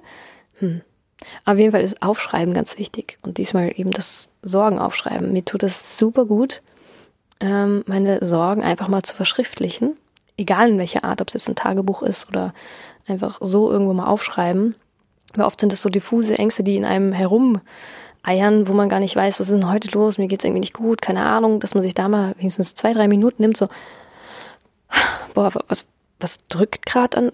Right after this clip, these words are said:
auf mir? Wo fühle ich das vielleicht?" So, so eine Mini-Meditation quasi machen. Hm, wo spüre ich das gerade? Ist das im Hals? Drückt mir das auf der Brust? Bin ich irgendwie kribbelig, unruhig? Was, und was brauche ich da?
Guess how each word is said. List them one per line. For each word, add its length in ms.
auf 160
mir? 300
Wo 80
fühle 420
ich 100
das 160
vielleicht?" 400
So, 260
so 100
eine 100
Mini-Meditation 840
quasi 320
machen. 300
Hm, 260
wo 60
spüre 260
ich 80
das 160
gerade? 380
Ist 200
das 120
im 160
Hals? 300
Drückt 220
mir 60
das 140
auf 100
der 120
Brust? 540
Bin 100
ich 80
irgendwie 180
kribbelig, 760
unruhig? 500
Was, 300
und 140
was 120
brauche 260
ich 100
da? 220